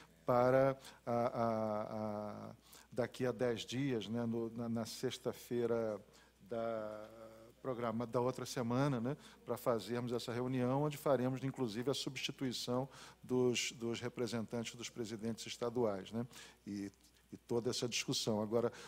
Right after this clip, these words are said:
o, o problema desse estado aí, que tá com dificuldade de pagar, como eu digo, pelo menos um, acho que tem mais do que um, né? Vamos ver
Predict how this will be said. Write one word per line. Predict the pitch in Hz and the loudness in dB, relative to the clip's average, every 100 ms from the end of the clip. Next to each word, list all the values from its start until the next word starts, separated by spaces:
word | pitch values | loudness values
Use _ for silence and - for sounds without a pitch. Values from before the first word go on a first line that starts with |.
| - - | -10 0
o, | 117 151 | 2 2
o | |
problema | 123 135 113 123 143 127 | 4 6 8 6 4 4
desse | 113 135 147 147 117 | 4 6 6 6 0
estado | - - 123 120 107 | 0 4 4 4 2
aí, | 113 131 | 2 2
que | 131 | 0
tá | 117 117 113 | -4 -2 -2
com | 117 | -2
dificuldade | 95 - - 101 107 | -4 -6 -6 -4 -4
de | 95 | -4
pagar, | - 98 113 135 | -6 -4 0 0
como | 135 135 | 2 0
eu | |
digo, | 110 113 | 0 0
pelo | 139 131 | 0 0
menos | 127 165 160 101 | 2 2 0 0
um, | 127 107 - | 0 0 -2
acho | 113 - | -4 -4
que | - | -6
tem | 143 | -2
mais | 123 135 135 | 2 4 4
do | 123 | -2
que | - | -2
um, | 113 107 - - - - | 0 0 -4 -14 -18 -4
né? | 113 131 - - - - | -2 -2 -6 -20 -20 -6
Vamos | 120 151 | -4 -4
ver | 147 135 | 0 -2